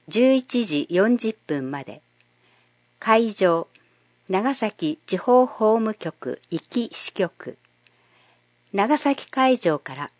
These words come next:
オンライン配信。内容、相続、法定相続情報証明制度含む、自筆証書、遺言書保管制度。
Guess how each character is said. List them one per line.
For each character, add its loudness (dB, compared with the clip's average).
オ 2
ン 2
ラ 0
イ -2
ン -6
配 -2
信。 -10
内 2
容、 4
相 2
続、 -4
法 4
定 2
相 -2
続 -8
情 4
報 2
証 0
明 0
制 -2
度 -4
含 -6
む、 -12
自 4
筆 4
証 4
書、 -6
遺 0
言 4
書 2
保 -2
管 0
制 0
度。 -12